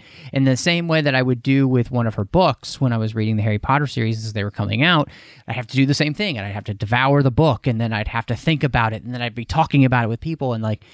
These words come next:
it, it, it's, it reminds me of the experience that I think people probably had when, like, um, the, uh, Empire Strikes Back came out, right? And, like, it changed everything in the Star Wars universe. And, like,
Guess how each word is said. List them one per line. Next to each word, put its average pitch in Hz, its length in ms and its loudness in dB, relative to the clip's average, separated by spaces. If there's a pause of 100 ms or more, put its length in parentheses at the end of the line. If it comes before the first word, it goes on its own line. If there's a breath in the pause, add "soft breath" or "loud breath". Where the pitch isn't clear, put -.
(180 loud breath)
it, 160 200 -4 (180)
it, 160 140 -2 (100)
it's, - 280 -6 (380 soft breath)
it 160 140 -2
reminds 170 600 -2
me 165 240 -2
of 139 440 -2
the 135 220 -2 (100)
experience 135 640 2
that 120 160 -2
I 120 80 2
think 135 240 2
people 135 280 0
probably 127 540 2
had 120 440 0
when, 120 200 4
like, 113 360 0
um, 110 440 2 (560 soft breath)
the, 120 440 4
uh, 110 160 2
Empire 131 280 2
Strikes - 260 -6
Back 113 320 -2
came 104 240 -6
out, 80 260 -8
right? 110 340 -2 (300 soft breath)
And, 135 180 4
like, 123 240 2 (140 loud breath)
it 160 160 2
changed 165 440 0
everything 151 480 2
in 127 100 4
the 127 80 4
Star 143 240 2
Wars 131 260 4
universe. 135 460 4
And, 135 100 4
like, 131 180 2